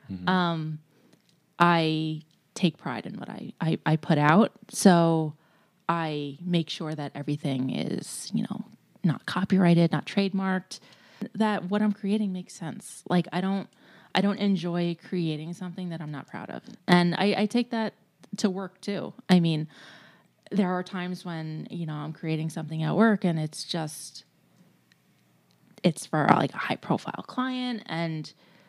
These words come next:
Speaker 2: you know, w-, we will get, you know, revision requests and, um, sometimes I agree with them, sometimes I don't. But at the end of the day,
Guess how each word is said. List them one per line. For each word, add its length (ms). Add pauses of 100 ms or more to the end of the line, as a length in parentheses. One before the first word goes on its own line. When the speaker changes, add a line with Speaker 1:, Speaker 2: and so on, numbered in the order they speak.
(760)
Speaker 2:
you 120
know, 200
w-, 200
we 280
will 340
get, 380 (220)
you 80
know, 140
revision 560
requests 600
and, 360 (600)
um, 440 (840)
sometimes 440
I 60
agree 280
with 100
them, 160
sometimes 380
I 80
don't. 460
But 320
at 140
the 120
end 140
of 80
the 80
day, 520